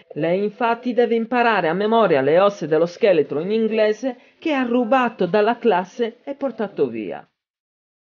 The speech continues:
Sembra che la nuova alunna darà filo da torcere ai professori.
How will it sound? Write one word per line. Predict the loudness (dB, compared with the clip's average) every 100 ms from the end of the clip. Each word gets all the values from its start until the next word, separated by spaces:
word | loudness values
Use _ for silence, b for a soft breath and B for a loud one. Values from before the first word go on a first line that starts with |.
| _ _ _ _ _ _
Sembra | -10 -6 -2 0
che | 0
la | 0
nuova | 0 2 2
alunna | 0 0 -2 -4
darà | -2 -2 -2 -4
filo | -6 0 0
da | 0
torcere | -2 -2 -2 0 0
ai | 0
professori. | 0 -4 -6 -10 -12 -14 -12 -14